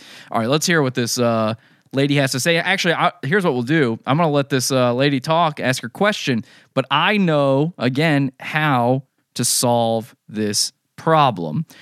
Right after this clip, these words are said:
So what I'm gonna do is I'm going to drop the audio on the fellow when he goes to answer, and I'm gonna show you exactly what the news needs to do from now on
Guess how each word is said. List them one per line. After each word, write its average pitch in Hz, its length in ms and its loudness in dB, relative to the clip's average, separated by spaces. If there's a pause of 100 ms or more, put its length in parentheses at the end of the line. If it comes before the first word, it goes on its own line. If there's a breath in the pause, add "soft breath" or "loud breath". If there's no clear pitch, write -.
(140 loud breath)
So 160 140 -2
what 156 100 2
I'm 240 180 0
gonna 220 200 2
do 165 340 2
is 107 460 -4
I'm 170 240 0
going 139 240 2
to 117 140 -4
drop 120 500 -2
the 117 180 -2
audio 117 680 -2 (360)
on 117 160 2
the 107 80 -2
fellow 131 360 2
when 110 160 0
he 131 120 4
goes 117 260 2
to 107 120 -4
answer, 113 540 0 (200 loud breath)
and - 80 -8
I'm 135 120 0
gonna 151 160 2
show 180 420 0
you 156 180 0
exactly 156 880 0
what 208 200 0
the 190 80 0
news 175 420 2
needs 151 260 0
to 139 120 -2
do 139 240 0
from 117 200 -2
now 120 300 0
on 113 440 -2